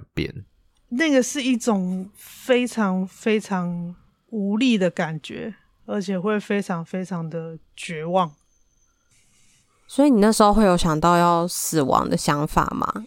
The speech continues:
Speaker 3: 因为在我们看的一些资料里面，他都会说，就是想要自杀是想要结束这个痛苦，不是真的想要结束生命啊，或者是说想要怎么样，只是因为真的太痛苦了，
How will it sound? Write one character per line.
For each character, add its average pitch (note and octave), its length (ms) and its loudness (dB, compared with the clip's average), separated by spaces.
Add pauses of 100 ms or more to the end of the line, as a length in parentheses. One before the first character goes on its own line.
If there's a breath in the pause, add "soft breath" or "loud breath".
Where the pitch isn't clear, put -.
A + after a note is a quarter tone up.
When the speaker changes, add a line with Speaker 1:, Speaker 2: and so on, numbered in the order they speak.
Speaker 3:
因 G#3+ 180 4
为 G#3+ 160 4
在 G#3 300 4
我 D#3+ 180 4
们 D#3 300 0
看 G#3 200 0
的 E3+ 140 2
一 F3+ 40 -2
些 F#3+ 160 2
资 F3+ 260 0
料 F#3 240 4
里 D3+ 180 0
面， F3 320 2 (280 loud breath)
他 F#3+ 120 2
都 F#3 180 4
会 F#3+ 200 4
说， E3 640 -2
就 F3+ 200 -2
是 E3+ 600 -6 (540 soft breath)
想 E3 200 0
要 E3+ 120 4
自 G#3 240 0
杀 F3 320 2
是 F#3+ 140 -4
想 D#3+ 160 0
要 D#3 120 2
结 D3 240 -2
束 E3 200 0
这 E3+ 120 0
个 D#3 100 0
痛 D#3 360 0
苦， - 260 -2
不 E3 100 4
是 F3 140 2
真 E3 160 0
的 D#3 140 0
想 C#3+ 180 -6
要 D3+ 300 0 (720 soft breath)
结 E3 160 2
束 F#3+ 180 0
生 F3 220 0
命 E3+ 240 0
啊， D3 180 -2
或 F3 160 2
者 D#3 120 0
是 E3+ 160 -2
说 D#3+ 380 0 (240 loud breath)
想 - 200 -2
要 D#3+ 160 0
怎 C#3 160 -4
么 C#3 80 -4
样， D#3+ 160 0
只 E3 100 -4
是 E3 100 0
因 G3+ 80 2
为 G3 80 2
真 F#3 80 2
的 F3 60 2
太 F#3+ 240 -2
痛 E3+ 280 0
苦 - 240 2
了， - 240 -4